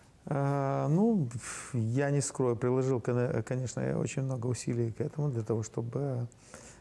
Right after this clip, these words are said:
э, во-первых, э, нашу Республику Молдову, музыкальную часть республики узнали,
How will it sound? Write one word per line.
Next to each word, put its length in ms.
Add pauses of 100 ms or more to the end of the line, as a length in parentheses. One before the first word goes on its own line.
(180)
э, 260
во-первых, 560
э, 540
нашу 280
Республику 480
Молдову, 460
музыкальную 560
часть 420
республики 600
узнали, 440